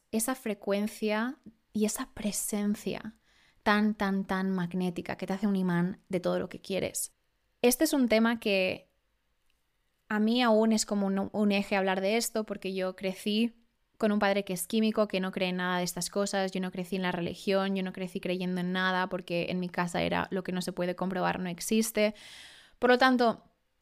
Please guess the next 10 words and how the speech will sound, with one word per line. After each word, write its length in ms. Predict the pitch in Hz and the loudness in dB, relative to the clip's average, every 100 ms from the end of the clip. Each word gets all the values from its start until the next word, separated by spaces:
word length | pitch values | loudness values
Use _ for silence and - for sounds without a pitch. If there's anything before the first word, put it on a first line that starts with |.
| _ _ _ _ _ | _ _ _ _ _
cuando 200 | - 220 | 0 2
estamos 280 | 220 247 262 | 2 2 2
hablando 220 | 262 247 | 4 4
de 60 | 226 | 2
estos 220 | 208 226 | 2 -4
personajes, 640 | 214 - 214 208 220 208 - | -4 -2 -2 -2 -2 -4 -4
personajes 540 | 196 196 202 208 202 | -4 -4 -2 -2 -2
históricos 680 | 190 - 196 202 196 208 - | -2 -2 0 0 0 -2 -2
que 180 | - 180 | -2 -2
existieron 580 | 180 185 - 196 196 | -2 -4 -4 -4 -6